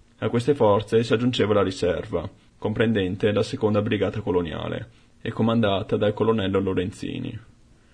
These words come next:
Già il sei agosto il generale Nasi ordinò alle sue colonne di muovere in direzione di Berbera,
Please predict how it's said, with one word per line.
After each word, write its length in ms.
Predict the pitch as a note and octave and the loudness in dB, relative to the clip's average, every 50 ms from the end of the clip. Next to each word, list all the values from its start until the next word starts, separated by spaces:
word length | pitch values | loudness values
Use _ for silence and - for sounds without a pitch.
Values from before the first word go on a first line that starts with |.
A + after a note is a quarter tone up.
| _ _ - _ _ _ - | _ _ -20 _ _ _ -12
Già 140 | G#2+ A#2 A#2 | -4 -2 -2
il 60 | B2 | -2
sei 160 | B2 - A#2+ | 0 0 -2
agosto 440 | G#2+ G#2 G2 F#2 F2+ - - - G#2+ | 0 0 0 -2 -4 -4 0 2 2
il 140 | G#2 F#2+ G#2 | 2 2 0
generale 420 | G#2+ A2+ G2+ G#2 G#2+ A2+ A#2 A2+ | -2 -2 -2 0 0 0 0 0
Nasi 540 | A2 G#2+ G2 F#2 E2 - G2 - G#2+ G#2+ G#2 A2+ | 0 0 -2 -4 -6 -6 -6 -4 -4 -4 -4 -4
ordinò 360 | - - A2+ A#2+ B2 A#2+ A#2 | -4 -4 -2 0 0 0 0
alle 100 | G#2+ G2+ | -2 -2
sue 160 | - - A2 | -4 -4 -2
colonne 380 | - A#2+ A2+ A2 G#2 G2 G#2 A2+ | 0 0 0 0 0 -2 -2 -2
di 120 | A#2+ A#2+ | 0 0
muovere 360 | A#2 G#2+ G2+ F#2+ G#2+ A2+ A2 | 0 0 -2 -2 0 0 0
in 40 | A2 | 0
direzione 400 | A2 A2 A2+ A#2 - - G2+ G2 | 0 0 -2 -2 -2 -4 -4 -2
di 80 | G2+ F#2+ | -2 -2
Berbera, 640 | G#2 F#2 - - - F#2+ F2+ E2 - - F2 F2 | -4 -4 -6 -4 -6 -4 -4 -4 -4 -6 -8 -10